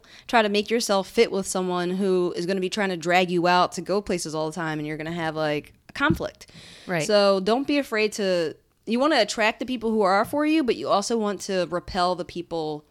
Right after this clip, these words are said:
Speaker 1: who are not. So be as honest as you possibly can in your profile. When you're doing your little screen call, be honest about, you know, I don't know.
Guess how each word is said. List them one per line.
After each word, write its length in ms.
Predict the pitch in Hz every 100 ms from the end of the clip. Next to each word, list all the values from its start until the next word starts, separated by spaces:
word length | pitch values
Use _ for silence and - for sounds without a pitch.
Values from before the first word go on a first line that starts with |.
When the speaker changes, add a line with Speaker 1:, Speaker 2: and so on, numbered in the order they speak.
| _ _ -
Speaker 1:
who 140 | 202
are 120 | 180 165
not. 340 | 147 - -
So 120 | 180
be 160 | 170 208
as 100 | 175
honest 300 | 170 226 226
as 140 | 220
you 120 | 214
possibly 380 | 214 214 196 202
can 160 | 202 202
in 80 | 185
your 100 | 165
profile. 720 | 294 285 285 240 233 226 233 - - - -
When 140 | 180
you're 100 | 165
doing 220 | 180 214
your 120 | 208 202
little 200 | 202 180
screen 580 | - 214 247 254 254
call, 640 | 254 254 233 226 220 220 - - -
be 160 | 214 202
honest 280 | 180 196 202
about, 640 | 190 190 185 185 185 -
you 100 | 202
know, 320 | 175 151 151 147 _ - - -
I 60 | 143
don't 120 | 139
know. 160 | -